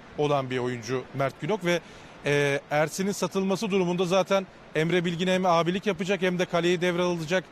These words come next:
e, isim Mert Günok. Ben hocanın da Mert Günok'u çok beğendiğini, yakından tanıdığını da ifade edebiliriz.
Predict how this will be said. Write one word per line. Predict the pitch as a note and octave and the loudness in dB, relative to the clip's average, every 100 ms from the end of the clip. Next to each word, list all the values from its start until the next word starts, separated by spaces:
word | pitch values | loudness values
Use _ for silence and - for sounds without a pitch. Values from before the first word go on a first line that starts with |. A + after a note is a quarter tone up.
| - - - - | -18 -20 -14 -4
e, | C#3 C#3 C3+ C3+ C3 C3 - | 0 2 2 0 -2 -4 -4
isim | D#3+ G3 A3+ G#3+ - | 0 0 -2 -8 -2
Mert | E3+ F3+ - | 0 2 0
Günok. | F#3 A#3 - - - | -2 -4 -8 -20 -2
Ben | E3 F#3+ | 0 2
hocanın | D#3+ F3 F#3 G#3+ G3+ | 2 2 2 2 2
da | F#3 G#3 - - - - - | 2 0 -8 -20 -20 -20 -4
Mert | D3 E3 - | 0 0 0
Günok'u | F3+ F3+ F#3 - | -2 0 -2 -4
çok | F3 - | -4 2
beğendiğini, | E3+ F3 E3+ F3+ F3 G3+ - - - - - - - - | 2 2 0 0 0 -4 -8 -20 -20 -20 -20 -20 -20 -6
yakından | C#3+ D#3+ F#3 F3+ F#3 | -2 0 2 2 2
tanıdığını | G3 F#3+ F3 F#3 F3+ | 2 2 2 2 2
da | F3 E3 - - | 0 -2 -6 -4
ifade | - F3+ E3+ F3 | 0 2 2 2
edebiliriz. | F3 E3 F3 A3+ | 0 -2 -4 -6